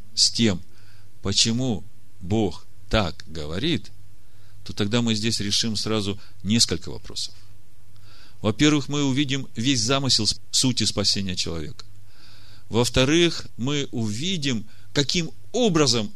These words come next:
возможно это спасение для человека. Все это не случайно. Вы знаете, когда я над этим размышлял,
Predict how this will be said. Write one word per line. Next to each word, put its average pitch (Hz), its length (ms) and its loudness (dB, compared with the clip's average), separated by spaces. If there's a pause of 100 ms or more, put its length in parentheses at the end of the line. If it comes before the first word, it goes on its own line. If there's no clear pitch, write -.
возможно 143 600 2
это 104 220 0
спасение 123 560 2
для 101 180 2
человека. 110 540 -2 (4000)
Все 143 240 6
это 104 160 0
не 117 160 0
случайно. - 520 -4 (3500)
Вы 110 100 2
знаете, 156 280 8
когда 135 360 8
я 147 160 8
над 127 240 4
этим 147 280 4
размышлял, 113 800 4